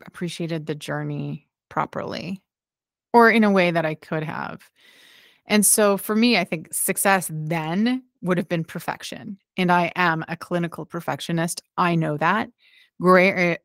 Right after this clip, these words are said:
areas are really difficult for me. I'm really hard on myself, um, but I'm learning. And for me,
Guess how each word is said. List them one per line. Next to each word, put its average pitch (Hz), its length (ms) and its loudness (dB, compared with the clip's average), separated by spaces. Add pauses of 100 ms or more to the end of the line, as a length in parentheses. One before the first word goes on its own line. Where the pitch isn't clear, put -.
areas 175 320 2
are 175 100 0
really 156 360 -4
difficult - 480 -8
for 185 140 -6
me. 220 260 -4 (880)
I'm 185 200 2
really 175 200 4
hard 175 240 2
on 185 100 2
myself, 190 480 -2 (800)
um, 180 360 4
but 185 160 4
I'm 185 180 4
learning. 180 560 -2 (320)
And 180 280 2
for 202 260 -2
me, 185 720 0